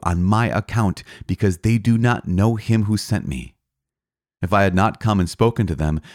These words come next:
they would not have sin. But now they have no excuse for their sin. He who hates me hates my Father also. If I had not done among them the works which no one else did, they would not have sin. But now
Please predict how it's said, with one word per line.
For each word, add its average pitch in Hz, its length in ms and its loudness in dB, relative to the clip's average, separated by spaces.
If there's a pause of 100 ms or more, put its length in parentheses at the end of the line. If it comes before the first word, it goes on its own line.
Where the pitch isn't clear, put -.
(140)
they 95 60 2
would 92 140 2
not 98 180 2
have 92 180 0
sin. 73 340 -2 (840)
But 71 100 -4
now 98 280 4
they 90 140 2
have 82 340 0
no 82 200 2
excuse - 520 -2
for 73 160 -2
their 69 120 -2
sin. 64 360 -8 (1080)
He 120 140 4
who 107 140 6
hates 95 280 0
me 123 420 0 (540)
hates 120 320 -6
my 85 160 -2
Father 95 500 -2
also. 82 600 -6 (920)
If 95 140 -4
I 110 100 2
had 123 140 0
not 104 260 0
done 101 180 2
among 90 320 2
them 73 180 -4
the 76 100 -2
works 98 400 -6
which 85 200 -4
no 95 120 2
one 113 180 2
else 90 220 0
did, 76 280 -2 (200)
they 120 80 4
would 139 160 2
not 135 160 2
have 117 160 0
sin. 82 420 -4 (760)
But 90 120 -2
now 87 420 0